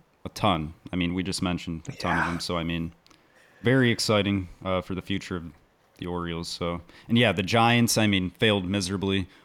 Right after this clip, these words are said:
Speaker 1: went after Judge, went after Correa, and ended up with Conforto. So, I mean, I mean, who else
Speaker 2: Yeah.
Speaker 1: did, did they get? Anyone else? Like, anybody? And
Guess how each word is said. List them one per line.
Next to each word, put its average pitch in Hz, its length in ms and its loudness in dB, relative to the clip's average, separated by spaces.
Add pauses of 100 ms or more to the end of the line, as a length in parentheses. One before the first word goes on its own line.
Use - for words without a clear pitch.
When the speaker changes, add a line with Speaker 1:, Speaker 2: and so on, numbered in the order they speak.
Speaker 1:
went 107 160 4
after 101 240 2
Judge, 92 440 0
went 110 200 2
after 101 260 0
Correa, 90 560 0 (340)
and 92 260 2
ended 95 240 0
up 92 180 -2
with 90 440 -6 (100)
Conforto. 87 600 -2
So, - 240 -2
I 82 80 -2
mean, 82 340 -6 (840)
I 104 80 -2
mean, 98 160 0
who 131 140 4
else 165 140 4
Speaker 2:
Yeah. 127 140 6
Speaker 1:
did, 98 180 -4 (200)
did 120 120 2
they 135 120 6
get? 139 180 4
Anyone 113 420 4
else? - 480 -4
Like, 85 180 -4 (380)
anybody? 90 500 2
And 82 280 -4